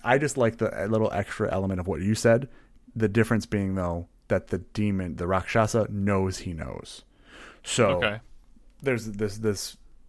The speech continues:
Speaker 1: because that then also gives me, if I'm a D M and I know there's a Rakshasa that sees you as a threat already,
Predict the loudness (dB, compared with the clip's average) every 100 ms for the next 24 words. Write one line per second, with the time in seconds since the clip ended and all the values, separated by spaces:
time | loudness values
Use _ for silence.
0 | -6 2 4 6 6 6 4 4 2 4
1 | 2 4 2 4 4 4 4 2 0 -4
2 | 0 2 4 6 6 8 6 4 4 2
3 | 2 2 -2 -2 0 0 2 0 0 0
4 | 2 4 4 4